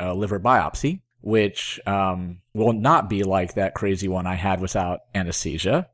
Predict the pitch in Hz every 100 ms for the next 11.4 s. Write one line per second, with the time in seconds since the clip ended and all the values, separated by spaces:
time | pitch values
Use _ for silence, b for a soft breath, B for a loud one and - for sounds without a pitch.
0 | - 87 80 110 123 165 104 95 90 92
1 | 85 78 117 - 92 95 - 90 76 -
2 | - 82 123 b b b b b _ -
3 | 104 120 110 104 101 104 98 107 101 98
4 | 92 92 - 98 87 101 92 90 82 80
5 | - 95 85 - - 117 113 95 - -
6 | 214 170 123 113 104 104 98 - - 107
7 | 139 143 147 B B B B B B -
8 | 120 107 - 135 131 127 127 123 123 123
9 | 120 113 113 147 - 143 135 123 117 101
10 | 120 110 104 98 92 73 - 87 92 -
11 | 95 90 85